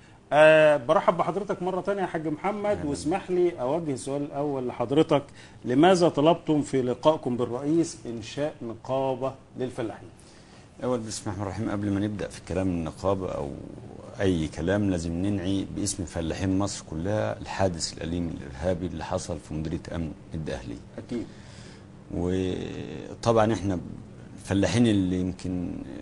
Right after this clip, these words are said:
Speaker 2: الفصيل اللي يمكن الأكثر تعرض لأن أبنائنا بيجونا جثث، فإحنا برضو بننعيهم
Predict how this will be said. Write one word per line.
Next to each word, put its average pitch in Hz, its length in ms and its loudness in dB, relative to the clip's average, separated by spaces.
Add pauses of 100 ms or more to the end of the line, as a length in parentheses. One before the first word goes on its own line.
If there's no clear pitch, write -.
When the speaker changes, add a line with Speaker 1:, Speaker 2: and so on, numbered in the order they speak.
(240)
Speaker 2:
الفصيل 95 480 -4
اللي 95 100 0
يمكن 87 320 -4
الأكثر 92 720 0 (120)
تعرض 104 460 4 (160)
لأن 92 960 -4
أبنائنا 98 400 0
بيجونا 87 380 0
جثث، - 480 -8 (800)
فإحنا 101 260 2
برضو 107 280 2
بننعيهم 101 840 0